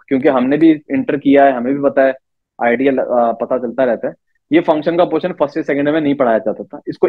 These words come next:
ई कैट में पढ़ाते थे, क्योंकि अगर अभी हर चीज बता देंगे तो बच्चा फिर ई कैट, मतलब वो जो entry test की तैयारी तो नहीं करेगा ना, पैसे फिर वहां नहीं मिलेंगे centers को। तो वो इस टॉ-, इन topics को और इन जैसे बहुत से topic हैं, इनको first या second में skip करवा दिया जाता था,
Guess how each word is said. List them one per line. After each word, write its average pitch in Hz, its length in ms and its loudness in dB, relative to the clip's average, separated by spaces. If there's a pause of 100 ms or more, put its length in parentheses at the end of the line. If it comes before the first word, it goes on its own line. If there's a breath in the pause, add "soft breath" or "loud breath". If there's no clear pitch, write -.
ई 160 100 4
कैट 143 240 2
में 127 100 -2
पढ़ाते 104 280 -4
थे, - 140 -20 (580)
क्योंकि 147 180 2
अगर 156 180 4
अभी 147 320 2
हर 156 140 2
चीज 165 200 -2
बता 135 300 2
देंगे 139 280 -2
तो 139 140 -4
बच्चा 127 260 -4
फिर 143 220 -6
ई 147 120 2
कैट, 139 300 4
मतलब 131 260 -4
वो 131 80 -6
जो 131 80 0
entry 123 240 -2
test 131 180 0
की 139 80 -6
तैयारी 135 260 2
तो 139 100 -10
नहीं 135 120 -12
करेगा 110 280 -4
ना, 180 120 -10 (480)
पैसे 131 260 2
फिर 135 120 4
वहां 120 200 2
नहीं 143 120 0
मिलेंगे 131 340 0
centers 120 420 -6
को। - 240 -12 (440)
तो 160 60 2
वो 170 220 4
इस 165 160 -2
टॉ-, - 200 0
इन 170 80 0
topics 156 460 0
को 160 240 0
और 151 340 2 (140)
इन 160 160 -8
जैसे 147 240 -4
बहुत 139 280 -4
से - 60 -6
topic 143 380 -2
हैं, 160 120 -2
इनको 147 200 -4
first - 280 -4
या 147 40 -6
second 135 320 -2
में 151 120 -8
skip - 300 -6
करवा 117 220 2
दिया 110 160 -2
जाता 104 220 -8
था, 175 160 -16